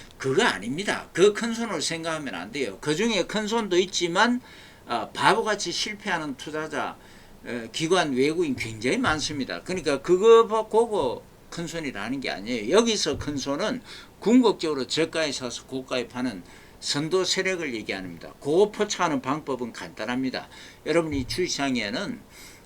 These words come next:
그때그때 거래된 주가와 거래량 움직임 표시하게끔 되어 있습니다. 아주 다행입니다.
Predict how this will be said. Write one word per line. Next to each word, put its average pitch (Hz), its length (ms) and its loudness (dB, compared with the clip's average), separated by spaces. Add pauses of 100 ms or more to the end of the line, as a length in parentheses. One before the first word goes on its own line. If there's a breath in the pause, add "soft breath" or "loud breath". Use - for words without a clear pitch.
(100)
그때그때 143 580 -2
거래된 127 540 -4
주가와 127 420 -2
거래량 127 420 -4
움직임 120 440 -8
표시하게끔 117 800 -10
되어 80 100 -12
있습니다. - 540 -18
아주 139 420 2
다행입니다. 127 580 0